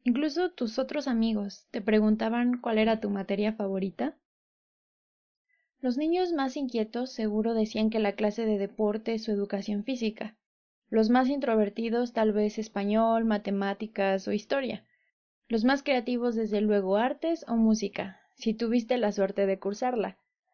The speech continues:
Todos tenían algo que les gustaba, excepto yo.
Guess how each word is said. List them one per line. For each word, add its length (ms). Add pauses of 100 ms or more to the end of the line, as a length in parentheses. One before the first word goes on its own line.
(300)
Todos 300
tenían 360
algo 300
que 80
les 200
gustaba, 500 (380)
excepto 500
yo. 240